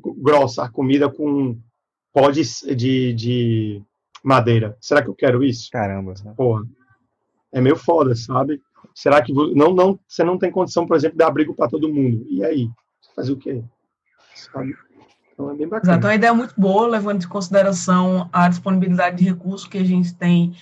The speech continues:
Speaker 3: relacionado à energia solar, à energia eólica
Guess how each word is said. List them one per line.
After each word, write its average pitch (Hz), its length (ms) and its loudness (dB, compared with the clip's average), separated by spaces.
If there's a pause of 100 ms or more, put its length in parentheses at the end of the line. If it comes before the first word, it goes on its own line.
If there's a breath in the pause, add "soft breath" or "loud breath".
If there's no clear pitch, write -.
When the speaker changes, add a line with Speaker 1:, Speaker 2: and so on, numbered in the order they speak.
(240 loud breath)
Speaker 3:
relacionado 175 680 0
à 226 240 0
energia 208 380 -4
solar, 175 400 2
à 175 60 2
energia 190 420 -2
eólica 170 520 -2